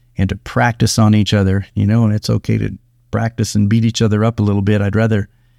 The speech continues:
I'd rather make the mistakes in practice than I would when it's the game, right? It's perfectly fine. Here's another, here's another way, uh, just looking at my notes here, another way to handle it strong and with emotion.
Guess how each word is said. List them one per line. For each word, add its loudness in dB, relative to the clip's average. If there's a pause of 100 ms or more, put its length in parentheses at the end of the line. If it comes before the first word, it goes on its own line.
(160)
I'd -2
rather 2
make 2
the 0
mistakes 0
in 0
practice -2
than 2
I 2
would 0
when 0
it's -4
the -6
game, 2 (640)
right? 0 (560)
It's -4
perfectly 0
fine. 0 (480)
Here's 0
another, 2
here's 0
another 2
way, -2 (240)
uh, -2
just -4
looking 0
at 2
my 0
notes 0
here, 0
another 2
way -2
to 0
handle 2
it -4
strong 2
and 4
with 0
emotion. 0